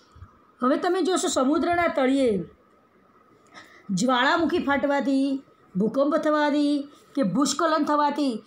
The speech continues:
સમુદ્રની સપાટી પર ખૂબ જ શક્તિશાળી અને વિનાશક મોજા ઉદ્ભવે છે. હવે આપણે જોઈએ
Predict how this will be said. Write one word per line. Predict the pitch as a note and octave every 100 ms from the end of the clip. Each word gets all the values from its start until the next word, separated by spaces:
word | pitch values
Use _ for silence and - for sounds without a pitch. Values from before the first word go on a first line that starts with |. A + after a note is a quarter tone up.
| - -
સમુદ્રની | C4+ B3+ D4 D4+ D4
સપાટી | D4 C#4 C#4 C#4
પર | D4 C#4+
ખૂબ | - - B3 D4+
જ |
શક્તિશાળી | D4 C4+ - - C4 C4+ A#3 A#3 F#3 - - -
અને | A#3+ A3+
વિનાશક | A3+ A#3 A#3 B3+ A3+
મોજા | G#3 G3 A3
ઉદ્ભવે | G3+ F#3 G3+ G3+ G#3+ A3+ C4 D4+ D4+ -
છે. | - A3+ G3 F3 F#3 _ _ _ _ - - _ _ _ _ _ _ _ _ - -
હવે | B3+ D4+
આપણે | D#4+ E4 E4+ E4+ D#4+ - - - - -
જોઈએ | D4+ E4+ C#4+